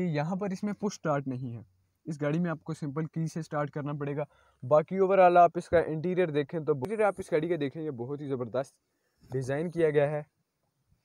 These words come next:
सबसे पहले आते हैं driver side पर। यहाँ पर आप इसका एसी vent देखें तो ये round shape में जिस तरह ग्रैंडी के अंदर आता है ये भी वैसा ही है।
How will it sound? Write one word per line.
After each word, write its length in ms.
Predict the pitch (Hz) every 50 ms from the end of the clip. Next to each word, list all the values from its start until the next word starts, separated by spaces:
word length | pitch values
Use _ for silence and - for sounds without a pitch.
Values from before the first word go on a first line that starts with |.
| _ _ _ _ _ _ _ _ _ _ -
सबसे 240 | - 180 160 - 175
पहले 200 | 175 185 185 180
आते 180 | 175 165 185 185
हैं 160 | 185 180 151
driver 240 | 139 139 139 165 180
side 260 | - - 180 180 160
पर। 120 | 165 170 151
यहाँ 200 | 143 131 151 143
पर 140 | 156 160
आप 160 | 156 151 139 160
इसका 200 | 160 - - 143 - -
एसी 240 | 151 156 - - 196
vent 240 | 185 185 180 175 147
देखें 260 | 143 139 - 165 151 147
तो 60 | 143
ये 220 | 143 135 139 147 147 - _ _ _ _ 131
round 260 | 127 139 151 180 180
shape 260 | - 196 175 170 -
में 100 | 170 170 156
जिस 140 | 151 - -
तरह 120 | 160 147
ग्रैंडी 320 | 135 127 127 127 139 160 165
के 80 | 170
अंदर 160 | 160 151 143 135
आता 220 | 127 127 135 135
है 140 | 151 143 143
ये 140 | 131 135 143
भी 120 | 139 143
वैसा 260 | 127 123 123 - - 143
ही 200 | 135 151 151 151
है। 160 | 165 165 165